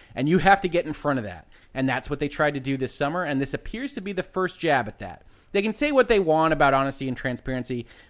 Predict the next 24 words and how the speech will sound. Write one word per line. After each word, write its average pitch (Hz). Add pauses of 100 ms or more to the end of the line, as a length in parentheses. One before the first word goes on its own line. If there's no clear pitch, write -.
but -
in 202
all 214
honesty, 190
I 147
look 170
at 165
that 151
and 139
I 143
say, 139
"Yes, 156 (400)
maybe 180
that's 170
an 151
issue." 135 (280)
Maybe 208
what 185
was 180
actually 147
said 139 (420)
on 170
the 151
fac 143